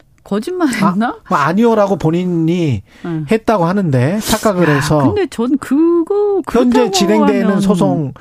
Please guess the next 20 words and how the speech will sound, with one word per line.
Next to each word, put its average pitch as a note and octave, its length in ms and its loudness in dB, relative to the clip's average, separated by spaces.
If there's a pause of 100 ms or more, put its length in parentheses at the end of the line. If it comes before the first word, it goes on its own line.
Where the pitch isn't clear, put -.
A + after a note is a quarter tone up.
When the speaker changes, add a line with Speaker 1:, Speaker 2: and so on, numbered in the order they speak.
(260)
Speaker 1:
아, C#4 60 -2
그렇다고 F#4+ 480 -2
하면 C#4 420 0
본인이 C4+ 380 2
Speaker 2:
예. F#3+ 40 -2
Speaker 1:
업무 A3+ 300 0
방해한 F#3+ 640 -2
거 A#3+ 80 -4
아닙니까? E3+ 600 -2 (220)
Speaker 2:
본인이 F#3+ 360 -2
업무 D3 200 0
방해한 C#3 360 0
거다? B2+ 340 -4 (320)
Speaker 1:
아니, D4 180 0
본인이 D#4 640 0
Speaker 2:
예. D#3+ 40 -4
Speaker 1:
그 B3 500 -2 (380)
대통령실 B3+ 720 -2
내지는 F#3+ 720 -2 (460)
그 D3 500 -4